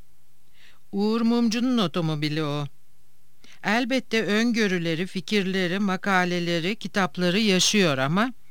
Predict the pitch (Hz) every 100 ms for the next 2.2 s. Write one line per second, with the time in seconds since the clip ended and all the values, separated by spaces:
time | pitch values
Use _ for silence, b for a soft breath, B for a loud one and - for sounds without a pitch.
0 | - B B B B B 175 185 202 208
1 | 214 220 254 220 208 208 226 233 196 175
2 | 196